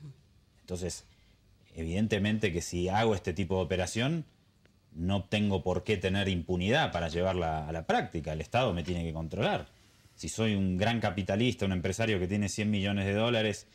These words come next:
y estoy mandando quinientos afuera para no tributar, evidentemente que el Estado tiene derecho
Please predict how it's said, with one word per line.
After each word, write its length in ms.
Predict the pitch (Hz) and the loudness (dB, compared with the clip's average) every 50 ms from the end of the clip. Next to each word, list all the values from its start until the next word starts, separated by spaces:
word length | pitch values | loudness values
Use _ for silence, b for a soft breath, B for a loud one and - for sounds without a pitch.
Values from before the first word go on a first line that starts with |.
| b b b b b | b b b b b
y 100 | - 82 | -8 -6
estoy 220 | 82 - - 113 107 | -6 0 0 2 2
mandando 760 | 104 101 98 101 107 110 113 110 107 98 95 95 95 92 87 - | 4 2 2 2 2 4 4 4 4 4 4 4 4 2 0 0
quinientos 460 | - 101 101 110 117 113 95 104 - | 0 2 2 2 2 2 2 0 0
afuera 360 | 107 95 - 117 110 107 101 | 0 0 2 2 2 2 2
para 180 | 87 98 95 95 | 2 0 0 2
no 160 | 101 107 107 | 2 0 0
tributar, 680 | 95 101 101 98 98 92 - 117 131 143 170 165 b b b b b b b _ _ | 0 2 2 2 2 2 2 2 2 2 0 -2 b b b b b b b _ _
evidentemente 760 | - 80 80 82 92 110 123 113 104 101 110 127 147 123 120 90 | -12 -8 -4 -2 0 0 2 2 2 2 0 0 2 0 0 0
que 60 | 87 | 0
el 80 | 87 85 | 0 -2
Estado 440 | 80 - - 110 113 110 107 92 73 | -2 -2 0 0 2 2 2 0 0
tiene 320 | 90 98 98 98 92 90 | 0 0 2 2 2 2
derecho 560 | 87 87 104 110 107 - - 123 127 139 131 | 2 2 0 0 0 0 0 0 0 0 -4